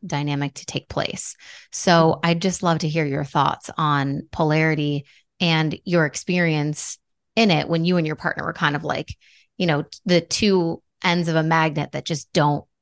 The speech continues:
Speaker 1: click. <laughs> I mean, that's, like, what polarity is, is when you've got those opposite ends, the magnet just naturally, like, sticks together. But if you're in opposing poles or you've got this, the same pole against the other one, it's not gonna work.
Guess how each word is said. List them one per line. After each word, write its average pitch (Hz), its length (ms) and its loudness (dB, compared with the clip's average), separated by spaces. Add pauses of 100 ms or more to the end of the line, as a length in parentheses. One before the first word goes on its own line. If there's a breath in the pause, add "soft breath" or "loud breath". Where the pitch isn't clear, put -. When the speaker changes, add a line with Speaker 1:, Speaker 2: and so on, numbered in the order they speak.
(360)
Speaker 1:
click. - 500 0
<laughs> - 20 -10
I 254 200 6
mean, 190 160 2
that's, 170 200 0
like, 170 100 2
what 165 260 -2
polarity 147 520 -4
is, 165 240 0
is 151 100 -10
when 147 120 -6
you've 147 100 -6
got 139 200 -6
those 139 120 -6
opposite 139 420 -4
ends, 180 300 2 (380 loud breath)
the 175 80 0
magnet 156 360 0
just 147 160 -6
naturally, 156 640 -2
like, 143 200 -4 (480)
sticks - 400 -2
together. 160 500 0 (320 loud breath)
But 160 80 -2
if 165 160 -2
you're 165 300 0
in 165 120 0
opposing 160 800 2 (160)
poles 175 540 6
or 170 100 -2
you've 165 120 -2
got - 180 -2
this, - 260 -8
the 175 80 -6
same 170 320 -2
pole 180 380 4
against 208 460 -2 (360 loud breath)
the 196 120 2
other 226 180 2
one, 160 340 0 (540 soft breath)
it's - 160 -2
not 185 160 0
gonna 156 120 0
work. - 440 0